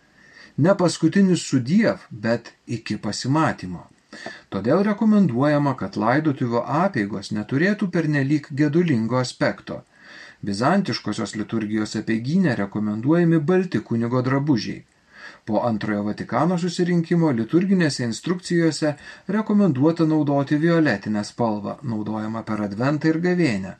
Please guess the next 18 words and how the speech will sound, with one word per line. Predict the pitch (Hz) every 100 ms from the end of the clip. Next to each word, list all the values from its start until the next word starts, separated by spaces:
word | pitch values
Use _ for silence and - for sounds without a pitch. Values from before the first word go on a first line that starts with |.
| _
atgailos | - 110 123 147 185 107 -
simbolį. | 117 107 101 101 101 _ _ - - - - 110
Negalime | 110 156 208 220
išleisti | 202 - 160 180 - 160
iš | -
akių, | 131 - 208 139
kad | 104 -
mirtis | 110 104 - 170 175 180
yra | 165
nuodėmės | 135 131 127 123 120 127 -
pasekmė | 120 117 - 151 143 95
ir | 101
sukelia | - 113 117 113 120
liūdesį | 180 170 104 - - -
mirusiojo | 139 120 113 107 107 113 113
artimiesiems. | 110 131 147 131 95 98 85 - _ - - - -
Tačiau | 104 - 110
atgaila | 110 107 117 127 151